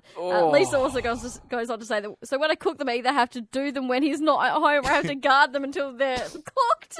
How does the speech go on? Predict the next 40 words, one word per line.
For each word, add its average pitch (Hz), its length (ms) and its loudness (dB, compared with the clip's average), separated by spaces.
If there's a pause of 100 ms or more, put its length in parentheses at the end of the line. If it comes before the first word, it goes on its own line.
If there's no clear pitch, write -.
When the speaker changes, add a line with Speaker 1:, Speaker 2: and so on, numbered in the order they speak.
Speaker 1:
<laughs> - 0 - (1120)
Speaker 2:
So 247 280 4
good. 233 260 4 (320)
And 254 100 8
another 294 260 8
one 302 120 10
here. 185 200 4
"When 214 120 2
I - 20 4
was 185 140 0
young 202 160 4
and 190 100 -6
single, 185 240 -2
I 180 60 6
went 175 180 2
out, 170 300 2
uh, 175 180 6
with 165 100 -2
the 151 60 -12
boys 156 360 2
at 135 380 0
a 120 60 0
top-notch 143 720 -2
French - 560 -6
restaurant 143 800 -2 (340)
and 165 80 -2
had 156 200 2
snails 165 520 -2
and 156 140 -8
raw 135 200 -2
steak 139 540 -2
mince. 156 640 -2 (200)
They 131 80 -2
had 143 120 -2
spices 147 560 -2
and 120 160 -12
seasonings 143 760 -8
mixed." 143 680 -8 (380)
Speaker 1:
Tasted 202 380 -12
okay. 226 240 -6